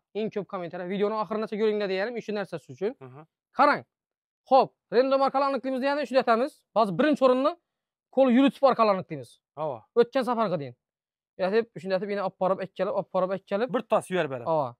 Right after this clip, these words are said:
Speaker 1: Ma, ben shu xatga chiqib, o'zingiz bu safar aniqlab
Speaker 2: Qarang,
Speaker 1: bering.
Speaker 2: bu bitta.
Speaker 1: Men kamera tushib turmasdi.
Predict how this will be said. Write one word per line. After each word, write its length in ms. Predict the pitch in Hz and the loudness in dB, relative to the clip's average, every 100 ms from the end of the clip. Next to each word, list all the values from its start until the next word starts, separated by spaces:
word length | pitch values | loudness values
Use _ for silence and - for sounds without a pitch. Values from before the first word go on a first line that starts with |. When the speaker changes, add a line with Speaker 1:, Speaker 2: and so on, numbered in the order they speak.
| _ _ _ _ _ _ _ _ _ _ _ _ - | _ _ _ _ _ _ _ _ _ _ _ _ -6
Speaker 1:
Ma, 120 | 208 | -2
ben 140 | 254 233 | -2 -4
shu 80 | - | -2
xatga 260 | 220 226 | -2 -4
chiqib, 240 | - - 208 | -8 -12 -8
o'zingiz 220 | 202 202 | -6 -6
bu 60 | 180 | -8
safar 200 | 202 175 175 | -8 -6 -8
aniqlab 220 | 175 170 | -8 -8
Speaker 2:
Qarang, 180 | 175 190 | -8 -8
Speaker 1:
bering. 60 | - | -14
Speaker 2:
bu 180 | - 175 | -14 -14
bitta. 300 | - - 160 - | -14 -18 -20 -12
Speaker 1:
Men 180 | 165 160 | -10 -8
kamera 280 | 175 170 156 | -6 -6 -8
tushib 160 | 160 - | -12 -12
turmasdi. 440 | 156 143 - | -10 -10 -14